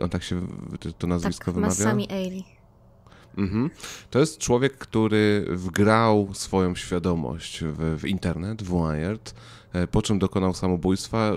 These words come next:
Speaker 1: pozostawiając swoje ciało z tyłu.
Speaker 2: Mhm.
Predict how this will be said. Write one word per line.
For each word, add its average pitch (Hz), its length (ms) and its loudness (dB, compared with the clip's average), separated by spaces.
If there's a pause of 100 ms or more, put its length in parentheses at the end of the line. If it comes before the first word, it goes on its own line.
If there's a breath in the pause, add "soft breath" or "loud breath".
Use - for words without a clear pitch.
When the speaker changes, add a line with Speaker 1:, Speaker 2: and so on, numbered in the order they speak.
(100)
Speaker 1:
pozostawiając 95 800 2
swoje 85 380 -2
ciało 87 520 0
z - 200 -2
tyłu. 78 340 0 (600)
Speaker 2:
Mhm. 220 340 -2